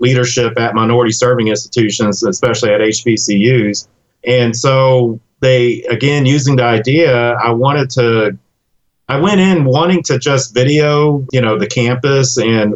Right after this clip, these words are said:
and whatnot. But when the idea of using a point of view action camera came to my head, I started thinking, well,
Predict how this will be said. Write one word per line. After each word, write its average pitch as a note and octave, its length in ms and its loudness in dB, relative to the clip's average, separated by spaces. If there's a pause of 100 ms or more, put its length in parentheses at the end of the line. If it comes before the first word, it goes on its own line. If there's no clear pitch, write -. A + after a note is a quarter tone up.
and G#2 140 -2
whatnot. A#2 560 0
But A2+ 280 -2 (880)
when C3 500 2
the B2+ 140 2
idea C3+ 460 2
of A2+ 140 -4
using C3+ 340 0
a A2 120 -2
point C3 320 0
of A2+ 100 -4
view B2+ 240 2
action C3 360 0
camera A2 600 0
came A#2+ 400 -2
to A#2+ 140 -2
my A2 240 0
head, A#2+ 580 0 (180)
I A#2+ 120 0
started B2 440 -2
thinking, C#3 460 -2
well, A#2+ 560 0